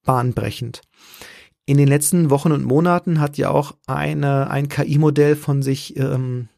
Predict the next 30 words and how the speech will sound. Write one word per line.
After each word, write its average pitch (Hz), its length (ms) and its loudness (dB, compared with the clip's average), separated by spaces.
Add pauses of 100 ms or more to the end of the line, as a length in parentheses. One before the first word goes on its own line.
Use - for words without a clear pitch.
ja, 127 420 -2 (300)
hören 151 340 2
lassen. 147 380 2
Das 131 160 -2
ist 139 80 -14
dieses 127 240 -4
Chat 151 240 -2
G 135 160 0
P 135 140 0
T, 160 200 0
also 131 140 2
ein 123 100 -2
Sprachgenerierungsmodell. 156 1300 0 (680)
Deshalb 131 240 -6
geht's 135 140 -2
jetzt 123 140 -2
ein 131 60 -2
bisschen 123 240 -2
weg 127 180 -2
von 131 160 -4
den 123 180 -4
Bildern. 143 440 0 (480)
Damit 147 300 2
war 151 100 2
es 147 100 0
möglich, 151 360 2
dass 147 160 -2
man 139 120 -2
ganze 143 300 -4
Texte - 380 -6